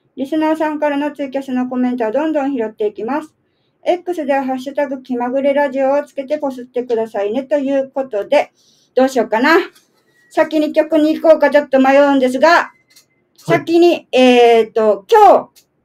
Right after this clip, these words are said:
Speaker 1: 日、収録上では三月二十五日
Speaker 2: はい。
Speaker 1: なんですけ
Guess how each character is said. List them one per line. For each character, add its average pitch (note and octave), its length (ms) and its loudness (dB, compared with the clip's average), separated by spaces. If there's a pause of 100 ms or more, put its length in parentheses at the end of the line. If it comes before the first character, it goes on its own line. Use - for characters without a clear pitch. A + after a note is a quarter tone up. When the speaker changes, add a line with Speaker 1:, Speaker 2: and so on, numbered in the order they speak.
(140)
Speaker 1:
日、 - 40 -20
収 F4+ 240 0
録 E4 520 2
上 D4+ 340 6
で C#4 220 4
は A3 340 0 (380)
三 D#4+ 200 0
月 B3 200 -2
二 B3 120 -2
十 F#3 140 -4
五 A#3 140 0
日 F#3 360 -6
Speaker 2:
は C#3+ 120 -6
い。 B2+ 40 -10 (520)
Speaker 1:
な A#3+ 120 -4
ん A3 60 -4
で F#3+ 100 -6
す F#3 160 -14
け F3+ 220 -6